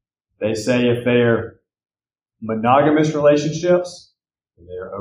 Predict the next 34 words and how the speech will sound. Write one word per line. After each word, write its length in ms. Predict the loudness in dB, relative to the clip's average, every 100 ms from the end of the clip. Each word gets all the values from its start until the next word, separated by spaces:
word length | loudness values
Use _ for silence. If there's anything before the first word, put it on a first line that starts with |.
| -6
okay. 300 | -2 -2 -4 -16 _ _ _ _ _ _ _ _ _ _ _ _ _ _ _ _ _ _ _ _
People 280 | -8 -6 -6
will 60 |
say 220 | -2 -2 -2
it's 140 | -2
okay 540 | -4 0 2 2 0 -8
if 160 | -16
two 200 | -6 -2
men 360 | -2 -2 -8 -12 _
or 120 | -20
two 160 | -6 -4
women 300 | -4 -6 -10 -12
are 120 | -14
committed 340 | -10 -12 -12 -14
to 60 |
one 180 | -16 -16
another. 320 | -18 -20 -20 _ _ _ _ _ _ _ _ _ _ _ _ _ _ _ _
But 120 | -14 -6
the 60 |
New 140 | -2 0
Testament 460 | 0 -2 -4 -4
makes 260 | -4 -6 -6
no 140 | -6
distinction 580 | -6 -12 -12 -12 -10 -10
of 100 | -10 -12
this 240 | -18 -20
kind. 200 | -20 _ _ _ _ _ _ _ _ _ _ _ _ _ -2
Romans 320 | 0 2 0
one 160 | 0 -2
twenty-six, 880 | -2 -2 -2 -4 -4 -8 -20 -20 _ _ _ _ _ _ -4
"God 320 | 0 0 0
gave 240 | -2 0
them 140 | 0 0
over 460 | 0 -2 -6 -10